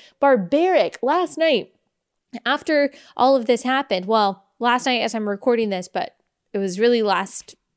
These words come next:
Thursday night, uh, when I was think-, when I was thinking about this, I literally woke up in the middle of the night and was like, "Oh my gosh, we're debating whether or not we should kill a child, kill a child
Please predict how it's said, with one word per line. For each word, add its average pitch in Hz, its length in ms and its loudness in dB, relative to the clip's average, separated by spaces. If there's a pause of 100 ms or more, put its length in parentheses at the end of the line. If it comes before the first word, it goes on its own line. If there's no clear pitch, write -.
(200)
Thursday 262 360 2
night, 180 300 -4 (320)
uh, 220 220 2
when 220 200 0
I 214 560 0
was 208 680 2 (100)
think-, - 400 -4
when 240 140 2
I 233 80 2
was 233 140 -2
thinking 294 280 -4
about 214 320 0
this, 196 300 0
I 262 100 4
literally 339 640 -2 (300)
woke 233 400 2
up 285 180 0
in 262 80 0
the 247 60 -2
middle 226 300 -2
of 247 80 -6
the 262 80 -6
night - 260 -8 (340)
and 233 140 -2
was 226 100 -2
like, 220 240 -2 (160)
"Oh 214 140 -6
my 285 160 -6
gosh, 285 480 -12 (360)
we're 294 160 0
debating 254 600 -4 (420)
whether 269 300 2
or 247 60 0
not 247 260 -2
we 254 80 -2
should 247 240 -4
kill 294 360 4
a 233 60 6
child, - 540 -6 (240)
kill 359 560 2 (100)
a 277 100 2
child 311 540 0